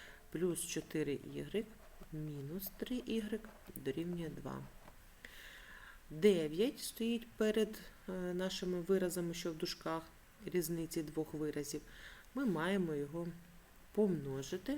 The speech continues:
на коефіцієнт, що стоїть перед дужками. Отже, дев'ять множимо на х, дев'ять х. Дев'ять помножити на мінус два ігрек, мінус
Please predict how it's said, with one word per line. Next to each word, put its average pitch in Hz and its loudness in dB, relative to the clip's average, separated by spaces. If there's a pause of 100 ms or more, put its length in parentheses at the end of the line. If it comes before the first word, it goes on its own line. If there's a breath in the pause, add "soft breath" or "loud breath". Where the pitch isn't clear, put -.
на 160 -4
коефіцієнт, 165 -2
що 156 -2
стоїть 151 -4
перед 143 0
дужками. 131 -4 (120)
Отже, 156 0
дев'ять 147 0
множимо 147 -4
на 143 -6
х, 131 -4
дев'ять 139 -2
х. - -10 (560 loud breath)
Дев'ять 196 4
помножити 170 2
на 165 0
мінус 165 4 (100)
два 151 0
ігрек, 139 0 (260)
мінус 151 -2